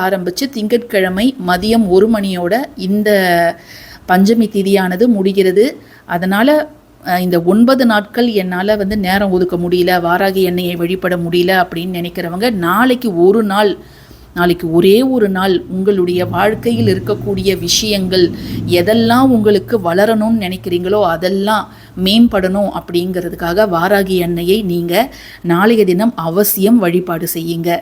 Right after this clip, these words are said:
நாளை ஞாயிற்றுக்கிழமை அப்படிங்கிறதால, வாராகி எண்ணெய் வழிபாடு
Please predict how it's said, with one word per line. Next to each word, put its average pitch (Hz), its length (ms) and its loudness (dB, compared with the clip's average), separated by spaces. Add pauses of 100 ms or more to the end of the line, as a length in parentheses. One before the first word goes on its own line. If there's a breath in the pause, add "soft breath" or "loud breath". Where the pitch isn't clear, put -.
(100)
நாளை 180 360 0
ஞாயிற்றுக்கிழமை 190 840 0
அப்படிங்கிறதால, 175 840 -2 (600 loud breath)
வாராகி 208 420 2
எண்ணெய் 196 260 0
வழிபாடு 196 460 0